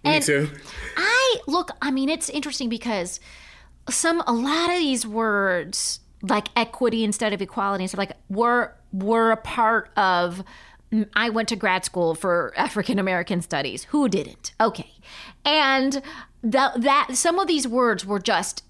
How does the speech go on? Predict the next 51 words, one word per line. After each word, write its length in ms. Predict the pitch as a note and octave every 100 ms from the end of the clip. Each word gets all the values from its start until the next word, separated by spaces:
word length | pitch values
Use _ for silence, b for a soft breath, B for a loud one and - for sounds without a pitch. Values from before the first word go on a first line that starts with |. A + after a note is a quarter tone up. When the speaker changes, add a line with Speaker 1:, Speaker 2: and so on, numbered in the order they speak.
| _
Speaker 2:
in 220 | C4 C4 A#3+
there 280 | A3 G3+ -
from 240 | - A#3+
grad 280 | A3+ C#4 E4+
school, 220 | - B3+ B3+
and 140 | B3+
they 80 | C#4
did 180 | D#4 C#4+
not 460 | C#4 C#4 D4 D#4+ C#4
enter 280 | B3+ C4+
the 100 | C4
mainstream 560 | A#3+ A3+ G#3+ - G3+ F3+
when 140 | E3+
I 120 | D#3+ D#3+
was 140 | E3
in 140 | E3
grad 260 | E3 D3 D3+
school. 200 | - D#3
They 160 | A#2+ G3+
Speaker 1:
Right. 20 |
Speaker 2:
were 100 | G#3+
just, 300 | G#3+ G#3+ -
like, 180 | G3 D#3+
Speaker 1:
Right, 100 | C3+
Speaker 2:
grad 280 | A#3+ C#4+ C#4
Speaker 1:
right. 120 | B3
Speaker 2:
school 160 | C#4+ C4+
speak. 640 | - - A3+ A3 G#3+ -
They 100 | F#3
were 140 | D#3+
in 180 | F#3 A3
the 60 | B3+
pa-, 340 | C4 A#3+ G#3+ -
in, 200 | A3 G3 B B B
in 160 | A#3 A#3
our, 360 | B3+ A#3+ A#3+ -
you 120 | A3+
know, 80 | G3+
academic 480 | G#3 A#3 C4 B3 A#3+
texts, 400 | - G#3 G3+ - -
and 160 | G3
those 180 | G#3+ A3
are 80 | A3+
just, 280 | G#3 E3+ E3
they're 180 | F#3+ E3+
all 160 | A3
the 80 | C#4
words 240 | A#3+ A3+
that 120 | A3+ -
we 80 |
used. 320 | G#3 F#3 F3+